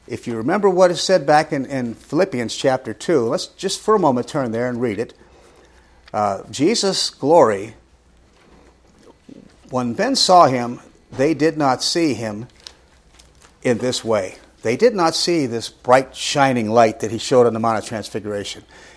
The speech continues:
And when you see what it says in Philippians chapter two, it's, it's an important reminder because it says this about Jesus.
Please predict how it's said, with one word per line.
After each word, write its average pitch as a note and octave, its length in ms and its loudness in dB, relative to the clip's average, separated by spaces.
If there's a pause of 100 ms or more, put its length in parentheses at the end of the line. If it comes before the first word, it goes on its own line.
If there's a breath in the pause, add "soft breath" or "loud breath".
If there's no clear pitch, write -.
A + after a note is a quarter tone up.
(140 soft breath)
And B2+ 240 0
when C#3 160 0
you D#3 100 2
see A3+ 220 -2
what G#3+ 160 2
it F3 40 -2
says F3 320 2
in D3 80 0
Philippians D#3 440 0
chapter A#2+ 320 -2
two, D3+ 240 0
it's, - 180 -2
it's - 260 -4
an C#4 80 0
important B2+ 380 0
reminder G#2 460 -4 (1300 soft breath)
because D3 380 4
it D#3+ 80 2
says D#3+ 300 6
this F3 180 0
about A#2+ 280 6
Jesus. G#2+ 580 -4